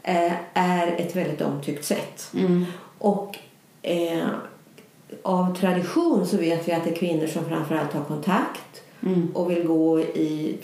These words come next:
Speaker 1: på samtal eller
Speaker 2: Mm.
Speaker 1: terapi, vad det kan
Speaker 2: Mm.
Speaker 1: vara. Eh, eh, och männen har varit mer motsträviga.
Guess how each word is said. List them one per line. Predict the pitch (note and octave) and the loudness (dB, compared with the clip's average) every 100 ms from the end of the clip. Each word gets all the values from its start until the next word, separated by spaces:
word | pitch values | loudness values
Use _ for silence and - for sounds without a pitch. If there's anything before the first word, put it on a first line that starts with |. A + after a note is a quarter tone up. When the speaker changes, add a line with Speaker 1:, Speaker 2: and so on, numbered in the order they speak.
| - | -6
Speaker 1:
på | E3 | -2
samtal | F#3 D#3 D3 D3 F3 G3+ | 0 0 0 0 2 2
eller | - F#3+ | 2 2
Speaker 2:
Mm. | F3 | 4
Speaker 1:
terapi, | E3+ - D#3 D3+ | 2 0 -2 -2
vad | D#3+ | -2
det | D#3+ | -2
kan | E3 | 0
Speaker 2:
Mm. | E3+ | 2
Speaker 1:
vara. | F#3+ - - - - - - - - | 2 -2 -8 -18 -18 -20 -20 -20 -8
Eh, | - F3 E3 D#3+ D#3+ - - - - F3+ F3 | -2 0 2 2 0 -4 -8 -16 -4 -2 0
eh, | - | 2
och | F#3 | 2
männen | F3+ D#3 D3+ D#3 E3 | 4 2 0 0 0
har | |
varit | D#3 D3+ D#3+ D#3 | 2 2 0 0
mer | D#3 D3+ | 0 2
motsträviga. | D#3 D3+ - E3 - D#3 | 0 -2 -2 -2 0 0